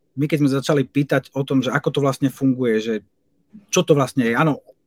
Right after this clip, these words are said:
odnesieš nejakú pascu, alebo človek si kúpi nejakú pascu na nejakého hlodavca, alebo nejakého,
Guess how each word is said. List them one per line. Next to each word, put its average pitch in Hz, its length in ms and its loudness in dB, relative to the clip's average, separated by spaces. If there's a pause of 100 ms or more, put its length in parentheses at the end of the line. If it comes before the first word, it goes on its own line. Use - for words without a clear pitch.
(100)
odnesieš 151 560 2
nejakú 135 320 2
pascu, 147 640 0
alebo 113 320 -2
človek 127 320 -2
si - 160 -10
kúpi 175 240 0
nejakú 156 320 0
pascu 139 480 0
na 127 80 0
nejakého 123 380 -2 (180)
hlodavca, 131 480 -2
alebo 113 320 -2
nejakého, 110 560 -6